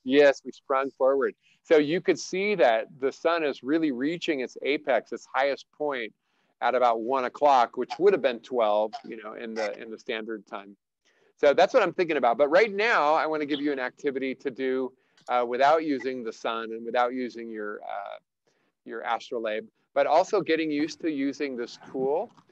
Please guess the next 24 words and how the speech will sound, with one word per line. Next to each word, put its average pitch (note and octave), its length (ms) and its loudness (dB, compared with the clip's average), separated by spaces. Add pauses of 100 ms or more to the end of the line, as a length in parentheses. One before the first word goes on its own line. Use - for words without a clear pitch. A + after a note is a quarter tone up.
(200)
Um, B2+ 180 2
so C#3+ 140 -2
I C3+ 40 2
wanna E3 200 -2
use D#3+ 340 -2
the C#3+ 160 -2
stellarium, C3 840 0 (380)
and C3 120 -6
I C3+ 60 -4
wanna D3+ 340 -2
have E3+ 220 -2
you, D#3 500 -2
um, B2 460 -4 (100)
make C3+ 480 -8 (160)
a C#3+ 100 -8
picture. C#3+ 760 -6 (960)
Um, B2 500 -6
actually, D#3 380 -4
what C#3+ 160 2
I B2 60 4
want D#3 260 -2
you A#3+ 80 -2
to F3+ 100 0
do A2 440 -4